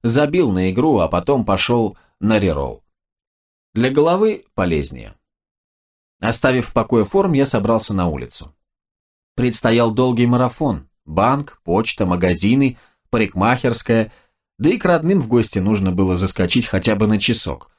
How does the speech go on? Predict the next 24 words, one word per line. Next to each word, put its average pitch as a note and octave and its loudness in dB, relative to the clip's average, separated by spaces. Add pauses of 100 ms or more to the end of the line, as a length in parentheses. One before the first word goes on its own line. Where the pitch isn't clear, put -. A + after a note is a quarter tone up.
(260)
а E2+ -6
то B2+ 2
уже A#2 4
потеряли A#2 2
меня, D#2 -4
наверное. A#1 -10 (1400)
Беспорядочная G#2+ 2
беготня F#2 0
продолжалась B2 2
до G#2+ 0
самого G2 0
вечера, B2 2
и A2+ 2
в G#2+ 2
игре G#2 2
мой D3 0
персонаж A#2+ 0
уже A2+ 2
наверняка A2+ 2
получил G2+ 2
бы F#2+ 2
за F2+ 2
это G2+ 0
свои F#2 0